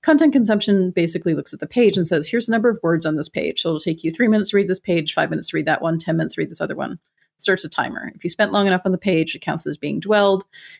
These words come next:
If you scroll to the bottom of that piece of content, we know that you scrolled far down far enough. And if both those things are true, then we say that the content was consumed. It's a great way of telling if people actually read what you had to say.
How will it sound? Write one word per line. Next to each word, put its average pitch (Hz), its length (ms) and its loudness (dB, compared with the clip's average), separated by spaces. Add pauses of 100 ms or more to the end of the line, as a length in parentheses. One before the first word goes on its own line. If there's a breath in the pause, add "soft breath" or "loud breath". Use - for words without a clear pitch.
(100)
If 180 320 0
you 170 160 0
scroll 185 260 2
to 175 80 -2
the 160 80 0
bottom 160 240 2
of 202 80 4
that 220 140 -2
piece 214 160 -2
of 226 80 -8
content, 208 400 2
we 175 80 -2
know 156 100 0
that - 140 -4
you - 80 -8
scrolled 190 320 0
far 190 400 0
down 180 180 0
far 185 160 0
enough. 185 320 0
And 185 140 0
if 185 80 -2
both 226 160 4
those 277 120 0
things 254 200 4
are 214 60 0
true, 185 420 0
then 175 100 2
we 160 80 4
say 165 160 -2
that 175 160 -4
the 185 80 -6
content 180 320 -4
was 185 160 -6
consumed. 233 480 0
It's - 100 -6
a 170 60 -6
great 165 220 0
way 175 100 4
of 170 80 0
telling 160 260 2
if 165 80 -4
people 170 300 -6
actually - 400 -4
read 156 200 -2
what - 120 -4
you - 100 -8
had 185 200 -6
to - 80 -16
say. - 280 -6